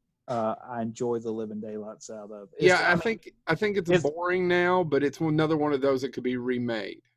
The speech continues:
Speaker 1: Yeah, it's, it's just a Sunday morning popping popcorn,
Speaker 2: Mm-hmm.
Speaker 1: just watching it. I enjoy it. It, the fact that it does star, um, Caroline Munro doesn't hurt it any. I'm not gonna lie.
Speaker 2: No,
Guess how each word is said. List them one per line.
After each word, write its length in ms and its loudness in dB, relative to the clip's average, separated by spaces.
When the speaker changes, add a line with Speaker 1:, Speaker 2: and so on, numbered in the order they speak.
Speaker 1:
Yeah, 200 10
it's, 180 4
it's 260 6
just 240 2
a 100 4
Sunday 500 6
morning 600 6
popping 380 4
popcorn, 840 2
Speaker 2:
Mm-hmm. 580 -16
Speaker 1:
just 280 4
watching 500 4
it. 180 2
I 200 0
enjoy 380 4
it. 200 4
It, 360 -4
the 100 2
fact 320 4
that 100 2
it 160 2
does 300 2
star, 640 2
um, 440 -2
Caroline 420 0
Munro 500 -2
doesn't 300 -4
hurt 240 -6
it 80 -4
any. 340 -6
I'm 140 -12
not 160 -14
gonna 100 -6
lie. 180 6
Speaker 2:
No, 540 0